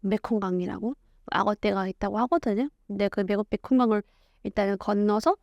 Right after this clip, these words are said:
태국 도착합니다. 그러면 태국 이민국 수용소에서 저희가 난민으로 들어가는 거예요. 그다음에 한국 대사관에서 연기가 되어가지고 사주 정도 있다가 대한민국에 오게 되거든요. 이런 경로가 있고 또 다른 경로는 중국에서 몽골로 가가지고요.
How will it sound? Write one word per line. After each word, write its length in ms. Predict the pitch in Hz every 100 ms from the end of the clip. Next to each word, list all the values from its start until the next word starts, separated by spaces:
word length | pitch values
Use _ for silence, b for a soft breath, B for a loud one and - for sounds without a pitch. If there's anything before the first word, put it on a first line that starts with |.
| _ -
태국 220 | 349 302
도착합니다. 600 | 208 - 214 196 180 - - _ -
그러면 380 | 233 233 285 262
태국 320 | 311 320 320
이민국 440 | 262 285 339 330
수용소에서 720 | - - 220 214 208 190 240 226
저희가 220 | - 202 202
난민으로 540 | 190 208 320 330 254
들어가는 480 | 202 196 180 180 180
거예요. 180 | 175 180 _ _ _
그다음에 220 | - 220 214
한국 260 | - 262 247
대사관에서 540 | 202 214 196 190 208
연기가 360 | 190 185 190 196
되어가지고 760 | 185 185 190 190 202 240 359 _
사주 280 | - 381 370
정도 240 | 330 254 214
있다가 460 | 185 - - 285 - _ -
대한민국에 680 | - 202 202 196 185 180 170 -
오게 220 | 196 196
되거든요. 480 | 180 180 180 202 262 -
이런 380 | 262 302 330 320
경로가 320 | 233 214 202
있고 420 | 190 - 226 190 _
또 140 | - 320
다른 280 | 277 247 285
경로는 480 | 262 233 208 254 196 -
중국에서 760 | 220 254 285 330 294 262 349 - _ -
몽골로 600 | 190 208 247 349 403 269
가가지고요. 680 | 202 190 196 - - 185